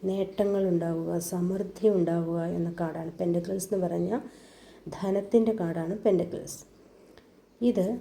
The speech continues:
ഒരു പു-, പുതിയ കരിയർ അവസരമോ കാര്യമായ നിങ്ങൾക്ക് സാമ്പത്തിക മുന്നേറ്റമോ ഉടൻ വരുന്നു എന്ന് ശക്തമായി സൂചിപ്പിക്കുന്നൊരു കാർഡാണ്. പുതിയ സംരംഭങ്ങൾക്ക് തുറന്ന മനസ്സോടെ സ്വീകരിക്കുകയും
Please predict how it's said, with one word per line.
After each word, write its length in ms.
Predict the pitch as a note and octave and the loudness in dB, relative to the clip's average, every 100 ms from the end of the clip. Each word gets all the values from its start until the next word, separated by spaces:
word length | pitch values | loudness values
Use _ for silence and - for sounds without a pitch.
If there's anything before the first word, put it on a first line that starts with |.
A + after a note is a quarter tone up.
| - G#3 | -8 -2
ഒരു 180 | A3 A3+ - | 2 2 2
പു-, 240 | A#3 A3 A#3 | 2 2 2
പുതിയ 420 | A#3 B3 C#4 C#4 - | 4 6 4 2 -2
കരിയർ 440 | G3+ F#3+ G#3+ A3+ - | -2 2 4 2 2
അവസരമോ 800 | F#3+ F3 F3 G3+ F3 E3 E3 A3 - - | 0 0 0 0 0 -2 -4 -8 -12 -6
കാര്യമായ 800 | F#3+ G3 A3+ B3 B3 G#3 F3+ G3 | -4 0 2 4 4 4 2 0
നിങ്ങൾക്ക് 440 | G#3 F3 F3 F3 | 0 0 -2 -2
സാമ്പത്തിക 640 | G#3+ G#3 F3 E3+ E3+ F3+ F#3 | -2 0 0 0 -2 -4 -2
മുന്നേറ്റമോ 880 | F3+ E3 E3+ F3 F3 E3 E3+ G3+ G3 | -2 0 2 2 0 -2 -2 -4 -2
ഉടൻ 360 | F#3+ A3 A#3 | 2 4 4
വരുന്നു 400 | F#3 E3+ F#3 G#3 | 4 2 0 2
എന്ന് 460 | A#3 G3+ D#3+ F3 B3 | 4 4 2 -2 -4
ശക്തമായി 800 | - G3 - - - A#3 F#3 F3+ | -6 -8 -10 -8 -2 0 2 0
സൂചിപ്പിക്കുന്നൊരു 840 | F3+ E3+ E3 E3+ F3 - E3+ E3 F3 | -2 -4 -4 -6 -8 -2 -2 -2 -2
കാർഡാണ്. 420 | G#3+ F3 D#3 D#3+ F3 - - - - - - - - - | -2 -2 -4 -6 -10 -16 -20 -20 -20 -20 -20 -20 -18 -2
പുതിയ 460 | A3+ A3+ B3+ C#4 A#3+ | 2 4 6 6 4
സംരംഭങ്ങൾക്ക് 1120 | - F#3+ F#3+ G3 G3 F#3 E3+ E3+ F#3 A#3+ A#3 - - | 0 0 0 0 0 2 2 0 0 -2 -2 -10 -8
തുറന്ന 380 | F#3+ G#3 A3+ A#3+ | -4 2 4 4
മനസ്സോടെ 580 | F#3+ F3 F3 F3+ F3 | 4 0 0 -2 0
സ്വീകരിക്കുകയും 1080 | F3 - E3+ E3+ E3+ E3+ D#3+ D3+ F3 A3+ - | -2 -2 -2 0 0 -2 -4 -4 -2 -4 -4